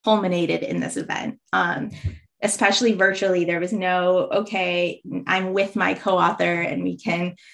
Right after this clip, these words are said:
you know, give each other a high five, physically be there in the same room and feel each other's energy." Like, that never happened for us. So we had to find other ways to celebrate, other ways to give each other feedback, to check in throughout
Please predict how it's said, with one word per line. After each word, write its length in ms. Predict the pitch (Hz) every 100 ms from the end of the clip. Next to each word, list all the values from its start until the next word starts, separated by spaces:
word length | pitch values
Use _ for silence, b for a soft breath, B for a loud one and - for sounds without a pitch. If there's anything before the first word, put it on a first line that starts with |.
| B -
you 100 | 196
know, 140 | 180
give 160 | 196 190
each 160 | 185
other 160 | 190 180
a 80 | 180
high 260 | 196 180
five, 560 | 180 185 180 180 170 170 -
physically 640 | 202 196 185 185 185 170
be 180 | 180 185
there 160 | 180
in 80 | 180
the 80 | 180
same 240 | - 175
room 180 | 175 180
and 140 | 180
feel 180 | - 180
each 160 | 175 180
other's 220 | 175 165
energy." 600 | - 185 180 180 170 170
Like, 180 | 175 175 -
that 160 | 180 175
never 260 | 190 190 -
happened 540 | - - - 233 262
for 100 | 311
us. 240 | 320 330
So 100 | -
we 100 | 208
had 180 | 214 190
to 80 | 190
find 240 | 185 185
other 260 | 185 180 180
ways 280 | 180 185 -
to 120 | 196
celebrate, 680 | 196 185 180 180 175 175 185
other 260 | 185 185 180
ways 300 | 180 185 -
to 400 | 185 180 180 180 B B -
give 100 | 208
each 160 | 190
other 220 | 190 185 180
feedback, 480 | 190 175 175 175 -
to 100 | 180
check 360 | - 190 -
in 400 | 190 175 175 - b b b -
throughout 680 | 214 196 180 175 185 -